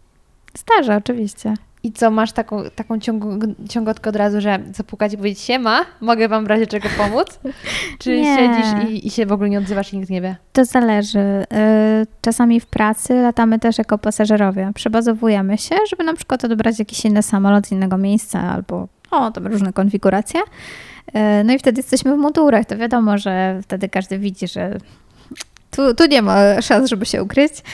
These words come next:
Speaker 1: Y, no i też jak latam, y, wtedy zazwyczaj dziewięćdziesiąt dziewięć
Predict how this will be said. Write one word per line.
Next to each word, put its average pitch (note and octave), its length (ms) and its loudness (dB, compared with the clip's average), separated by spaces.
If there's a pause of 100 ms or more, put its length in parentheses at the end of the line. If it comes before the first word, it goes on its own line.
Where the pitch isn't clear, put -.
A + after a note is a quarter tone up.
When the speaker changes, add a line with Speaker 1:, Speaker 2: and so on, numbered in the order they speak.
(440)
Speaker 1:
Y, A#3 420 4
no C4+ 100 4
i D#4 140 2
też D4+ 220 -2
jak C4+ 100 -2 (160)
latam, A3+ 680 2 (460)
y, A3 40 -2
wtedy G#3+ 240 -6
zazwyczaj G#3 680 -4 (380)
dziewięćdziesiąt G3+ 460 -6
dziewięć F#3+ 560 -6